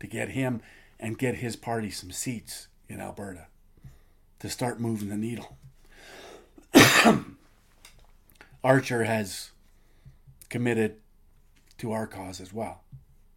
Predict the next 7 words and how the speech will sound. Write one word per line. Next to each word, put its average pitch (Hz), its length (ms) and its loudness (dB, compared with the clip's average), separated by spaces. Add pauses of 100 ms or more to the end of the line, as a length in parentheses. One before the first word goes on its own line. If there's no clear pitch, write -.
(380)
Their 117 160 0
election 117 420 0
is 104 360 -8 (160)
coming 110 280 -2
up 117 180 -2
in 101 140 -6
May, 110 320 -6